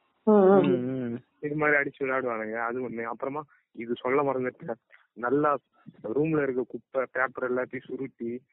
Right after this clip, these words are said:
Speaker 3: அதை வந்து
Speaker 2: ம்.
Speaker 3: டேப்ல சுத்தி
Speaker 1: ஏய்,
Speaker 3: பேப்பர்
Speaker 1: ஆமாண்டா, மக்கு,
Speaker 2: ஏய்.
Speaker 1: மக்கு விளையாடுவானுங்க.
Speaker 2: வேற லெவல்ல இருக்கும்டா.
Speaker 1: செம்மையா இருக்கும்.
Speaker 3: பாலு, நீ சொல்லு, நீ சொல்லு, பேப்பர் பால் பத்தி நீ சொல்லு, உனக்கு, ஏ,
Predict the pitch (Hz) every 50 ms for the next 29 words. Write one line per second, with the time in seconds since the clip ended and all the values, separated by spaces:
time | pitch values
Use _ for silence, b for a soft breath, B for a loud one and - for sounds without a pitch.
0 | _ _ - - 113 117 120 117 120 156 165 156 151 147 143 139 - - 127 117
1 | - - - - _ _ - 139 - 214 226 240 262 269 269 269 269 262 247 240
2 | 233 208 - 190 220 262 294 302 302 294 285 277 269 262 240 226 226 220 214 220
3 | 240 254 - - - 277 247 220 202 196 196 214 240 247 226 285 285 269 254 240
4 | 226 214 214 208 208 196 - - 175 180 151 151 156 165 170 175 175 175 175 175
5 | 180 185 185 180 175 170 170 165 165 160 160 196 240 247 247 247 247 247 262 262
6 | 262 277 277 277 277 269 262 247 226 214 208 190 175 170 170 170 160 139 139 147
7 | 170 175 - 175 160 165 147 110 104 - - - - - - 143 160 160 - 160
8 | 160 151 - 160 156 143 165 156 143 139 131 120 131 127 - 131 131 123 117 -
9 | 127 113 113 113 117 123 123 123 123 113 117 117 110 110 110 _ _ _ _ -
10 | 113 117 113 120